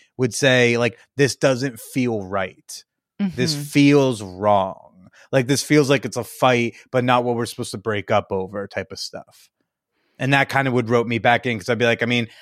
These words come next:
Speaker 1: I didn't wanna break up when you broke up with me. So now you're
Speaker 2: Right.
Speaker 1: inviting me back in." I come in and now I'm realizing, like, I'm being invited on and, and almost traumatically kicked off a roller coaster over and over again.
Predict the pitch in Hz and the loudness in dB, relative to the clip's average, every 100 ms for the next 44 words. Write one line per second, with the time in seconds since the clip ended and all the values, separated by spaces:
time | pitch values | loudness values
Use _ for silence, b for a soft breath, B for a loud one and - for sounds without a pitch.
0 | B 98 151 165 151 131 104 113 104 113 | B 0 0 0 0 -2 -2 -2 0 0
1 | 113 107 98 107 98 101 113 110 131 135 | 0 -6 -4 -4 -2 -4 -4 -4 -2 -2
2 | 117 113 120 120 117 110 113 117 113 110 | 0 2 2 2 0 0 0 0 -2 0
3 | 110 107 165 139 110 127 131 160 131 B | 0 0 -2 -2 -4 -6 -4 -4 -6 B
4 | B 123 131 160 165 135 127 123 117 120 | B -4 2 2 2 0 0 2 0 -2
5 | 123 117 B B 131 127 143 143 135 131 | -4 -4 B B -4 0 0 0 0 -2
6 | 123 110 123 147 139 131 139 123 110 - | -4 0 0 2 2 2 2 -2 -6 -10
7 | _ _ _ 123 113 110 95 _ _ _ | _ _ _ -8 -6 -8 -12 _ _ _
8 | _ - 170 180 - 160 143 143 151 143 | _ 0 2 2 -2 -2 2 4 2 -2
9 | 113 151 143 - 135 131 120 110 156 147 | -4 -2 -2 0 0 0 -2 2 2 2
10 | - 120 110 - 117 117 117 110 117 160 | -2 -4 -6 -8 -8 -6 -6 -4 0 2
11 | 127 107 92 90 90 | 2 -2 -4 -6 -8